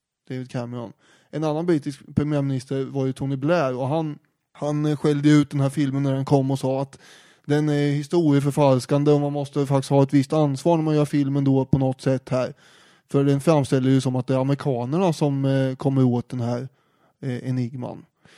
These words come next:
Eh, filmen går ju ut på att det är en amerikansk besättning på en ubåt som ska klä ut sig till att vara en tysk besättning och, eh,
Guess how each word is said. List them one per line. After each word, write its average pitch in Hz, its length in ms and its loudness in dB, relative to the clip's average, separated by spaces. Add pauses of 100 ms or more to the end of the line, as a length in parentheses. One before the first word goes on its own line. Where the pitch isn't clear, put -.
(200)
Eh, - 380 -12
filmen 160 500 0
går 170 140 8
ju 160 60 10
ut 151 200 4
på 143 200 2
att 139 200 -2
det 143 100 0
är 139 260 0
en 143 120 -4
amerikansk 170 460 0
besättning 165 560 0 (520)
på 160 100 0
en 160 80 4
ubåt 165 440 6
som 147 100 0
ska 156 140 -2
klä 165 180 2
ut 139 260 6
sig 180 100 4
till 156 180 4
att 143 120 0
vara 139 120 4
en 139 60 -2
tysk 196 340 2
besättning 151 640 0
och, 147 380 -2
eh, 135 460 -2